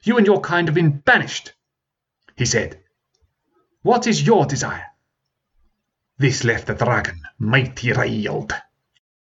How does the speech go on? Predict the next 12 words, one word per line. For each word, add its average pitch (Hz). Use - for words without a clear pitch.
"Tricksters," -
he 123
accused. 135
"And 226
yet 339
you 202
come 240
to 247
face 226
me 233
with 220
sticks, -